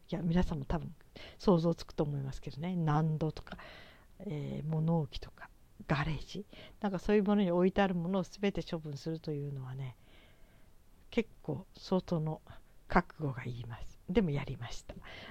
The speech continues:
うん、まあね、慣れたんですよね。そのものを減らしていくことにね。まあ、断捨離の勉強もちょっとしたけど、うん、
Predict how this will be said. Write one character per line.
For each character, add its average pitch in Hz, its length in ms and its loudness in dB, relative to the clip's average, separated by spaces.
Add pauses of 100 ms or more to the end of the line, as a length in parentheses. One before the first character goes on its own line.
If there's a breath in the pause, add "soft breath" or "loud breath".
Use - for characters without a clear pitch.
(180)
う - 20 -2
ん、 160 400 -4
ま 285 100 -2
あ 220 40 0
ね、 170 140 2
慣 180 180 4
れ 440 80 2 (140)
た 240 160 6
ん 180 100 4
で 160 120 2
す - 140 -4
よ 160 280 -2
ね。 185 460 2
そ 185 60 -4
の 165 140 0
も 170 140 0
の 180 240 4
を 160 80 -4 (960 loud breath)
減 160 120 6
ら 156 80 2
し - 80 -4
て 160 80 0
い - 40 0
く - 100 -20
こ 160 120 0
と - 120 -4
に 143 160 -6
ね。 147 220 -8 (140)
ま 175 100 0
あ、 175 60 0
断 185 240 2
捨 214 140 0
離 214 140 2
の 208 100 2
勉 202 200 4
強 196 140 -2
も 196 80 2
ち 226 100 0
ょ - 20 6
っ 214 40 -2
と 160 120 -6
し - 120 -10
た 214 220 2 (100)
け 160 220 -4
ど、 180 380 2 (1600 loud breath)
う 175 60 0
ん、 165 160 0